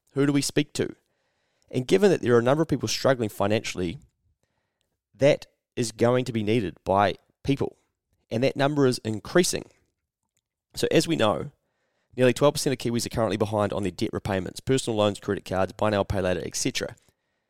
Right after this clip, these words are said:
The tough news is that inflation isn't going anywhere, and therefore neither are high interest rates. This week we learnt that food prices rose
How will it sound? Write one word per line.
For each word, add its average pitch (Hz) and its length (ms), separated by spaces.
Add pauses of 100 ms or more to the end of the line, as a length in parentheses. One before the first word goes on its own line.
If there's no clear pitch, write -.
(380)
The 127 80
tough - 280
news 143 240
is 107 120
that 117 100
inflation 120 440
isn't 110 240
going 95 360
anywhere, 139 460 (140)
and 101 160
therefore 113 540
neither 110 480
are 101 100
high 95 380
interest 104 320
rates. - 380 (560)
This 151 180
week 160 160
we 143 140
learnt 127 400
that - 180
food 139 240
prices 113 400
rose 101 240